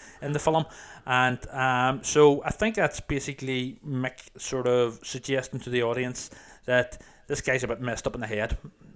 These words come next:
So he is. And, um, you know, it's basically, as we say in Belfast, his head's up his arse, you know. Um, so, yeah, but obviously there's a, there's, you know, he's been dabbling with drugs and stuff as well. So he's a bit all over the show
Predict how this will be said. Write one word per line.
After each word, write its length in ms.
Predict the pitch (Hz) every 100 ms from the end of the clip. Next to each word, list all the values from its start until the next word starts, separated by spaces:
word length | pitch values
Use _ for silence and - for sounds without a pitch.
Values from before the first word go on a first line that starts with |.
| -
So 180 | - 131
he 80 | 123
is. 240 | 123 - -
And, 440 | 123 117 117 110
um, 500 | 127 120 117 113 117 110 - - _
you 60 | 123
know, 240 | 120 120
it's 180 | 127 120
basically, 480 | - 143 143 139 127
as 160 | 120 127
we 80 |
say 160 | 120 165
in 100 | 156 -
Belfast, 600 | 117 120 - 127 - -
his 160 | 123
head's 240 | 123 127 151
up 80 | -
his 120 | 104
arse, 380 | 95 120 - - - - -
you 120 | 127
know. 240 | 127 135 135 - -
Um, 440 | 131 127 127 127
so, 400 | 127 - 143 131 -
yeah, 200 | 170 165
but 140 | 139
obviously 300 | 139 135 143
there's 120 | 123 117
a, 60 | - -
there's, 260 | 135 123 120
you 80 | 127
know, 120 | 113
he's 180 | 120 107
been 160 | 123
dabbling 320 | 131 123 123
with 100 | 120
drugs 320 | 110 110 110 120
and 80 |
stuff 300 | 110 - 120
as 120 | 117 107
well. 380 | 107 110 120 123 - - -
So 400 | - 127 123 123
he's 140 | 143 139
a 40 |
bit 140 | 151
all 120 | 143 131
over 160 | 113
the 100 | 113
show 320 | 120 135 123